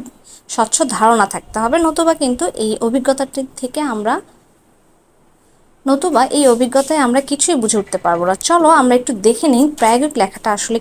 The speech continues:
কি। দেখো, প্রায়োগিক অর্থ ব্যবহারিক। যেসব লেখা দৈনন্দিন জীবনে প্রায় প্রয়োগ বা ব্যবহার করা হয় সেগুলোকে প্রায়োগিক লেখা বলে।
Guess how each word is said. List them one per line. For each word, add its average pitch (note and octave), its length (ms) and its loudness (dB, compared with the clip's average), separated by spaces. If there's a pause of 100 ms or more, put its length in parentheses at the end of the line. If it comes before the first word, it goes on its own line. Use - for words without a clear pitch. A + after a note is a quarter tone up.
কি। G#3 220 -6 (580)
দেখো, E4 360 0
প্রায়োগিক C#4+ 520 0
অর্থ - 320 -2
ব্যবহারিক। A3+ 760 0 (360)
যেসব D4 380 0
লেখা A3 360 2
দৈনন্দিন F4 680 6
জীবনে A#3 420 4 (160)
প্রায় E4 280 2
প্রয়োগ D4+ 340 2
বা C4+ 160 2
ব্যবহার A#3+ 440 0
করা F3+ 240 0
হয় D4+ 200 0
সেগুলোকে F#4 600 0 (220)
প্রায়োগিক A#3 480 2
লেখা F3+ 300 -2
বলে। D#3 240 -4